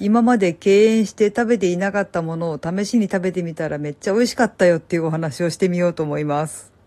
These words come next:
近所のスーパーのお惣菜コーナーにカラスガレーの西京焼きというのが並ぶことがあります。割と分量ちょっぴりしか入ってなくて、結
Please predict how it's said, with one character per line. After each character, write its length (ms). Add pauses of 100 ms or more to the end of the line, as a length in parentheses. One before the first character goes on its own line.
(300)
近 260
所 140
の 140
ス 160
ー 80
パ 180
ー 40
の 220
お 100
惣 240
菜 200
コ 200
ー 40
ナ 200
ー 40
に 220
カ 200
ラ 140
ス 160
ガ 140
レ 180
ー 20
の 140
西 280
京 200
焼 320
き 20
と 120
い 80
う 100
の 140
が 100
並 300
ぶ 100
こ 140
と 100
が 100
あ 60
り 140
ま 120
す。 300 (380)
割 320
と 180
分 300
量 200
ち 140
ょ 60
っ 120
ぴ 120
り 120
し 100
か 180
入 220
っ 20
て 240
な 100
く 100
て、 200
結 260